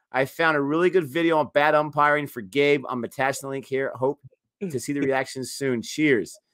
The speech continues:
Speaker 1: And so this is officially a Patreon request. This is also a Gabe request. What is that, that serendipity there, the timing there where Gabe
Speaker 2: Oh,
Speaker 1: wants to
Speaker 2: no.
Speaker 1: do it?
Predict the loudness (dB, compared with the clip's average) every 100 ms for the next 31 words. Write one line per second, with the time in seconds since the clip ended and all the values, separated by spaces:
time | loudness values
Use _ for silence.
0 | _ _ _ 0 4 4 2 -4 -2 6
1 | 6 6 4 2 4 4 4 4 4 4
2 | 4 4 4 4 4 2 -2 _ _ -4
3 | 2 4 6 4 0 -2 0 6 6 6
4 | 0 -2 0 -2 -2 -14 _ -2 4 4
5 | 4 0 -2 -2 -6 -6 -4 -2 -4 -4
6 | -8 -6 2 4 4 0 -2 0 0 0
7 | -6 -4 0 0 2 0 4 6 6 6
8 | 4 2 0 -2 -2 0 2 2